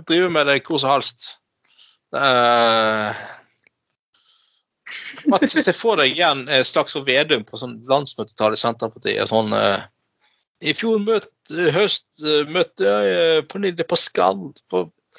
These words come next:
og hun inviterte meg inn i <laughs> det aller helligste, og jeg fikk, og her er et par truser», og sånn. Nei, nei, det, <laughs> det var sånn. Nei, nei da,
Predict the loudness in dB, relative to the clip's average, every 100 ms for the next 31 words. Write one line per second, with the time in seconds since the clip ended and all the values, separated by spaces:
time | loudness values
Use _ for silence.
0 | -20 -20 -20 -10 -4 0 2 2 2 0
1 | 0 -2 -2 _ -2 -2 -2 -2 -2 -2
2 | -6 -20 _ -6 -6 -12 -20 -8 -4 0
3 | 2 2 2 2 2 2 0 -2 -6 -2
4 | 2 2 4 2 0 -4 -14 -16 -14 -12
5 | -12 -10 -8 -10 -14 -20 _ _ -4 0
6 | 4 4 4 4 2 2 0 0 -2 -2
7 | -2 0 0 2 2 2 2 2 0 -4
8 | _ _ -16 -14 -14 -14 -14 -18 -12 -12
9 | -12 -16 -12 -12 _ -14 -14 _ _ _
10 | _ _ -20 -6 0 0 -2 _ _ -20
11 | -20 -18 -4 0 2 2